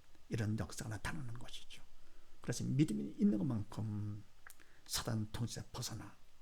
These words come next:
남길 수 없는 주님의 이름으로 귀신을 쫓아내고 세 번을 마르고 병든 자 낫게 되고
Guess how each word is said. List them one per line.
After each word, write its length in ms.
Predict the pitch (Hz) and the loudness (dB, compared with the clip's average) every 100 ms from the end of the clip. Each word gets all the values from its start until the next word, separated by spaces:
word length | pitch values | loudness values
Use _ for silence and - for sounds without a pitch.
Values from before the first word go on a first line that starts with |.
| - - - | -14 -14 -8
남길 400 | - 117 113 - 117 | 4 6 6 4 2
수 80 | |
없는 200 | 113 107 - | 2 2 0
주님의 340 | - 131 120 | 2 6 8
이름으로 520 | 113 123 131 160 190 - - | 8 8 10 8 6 0 -2
귀신을 320 | 110 110 113 | 0 0 -2
쫓아내고 480 | - - 117 123 120 | -2 -2 -2 -2 -4
세 260 | - 131 | -4 -4
번을 200 | 127 123 | -2 -2
마르고 680 | 123 127 127 151 180 190 - - - - - - | -2 -2 -2 -2 2 2 0 -8 -8 -10 -6 2
병든 400 | 110 107 98 - | 4 4 2 0
자 220 | - - - - - - - - - - | -4 -6 -16 -20 -20 -18 -20 -20 -18 -12
낫게 480 | 113 104 - - | -6 -6 -4 -6
되고 160 | - | -8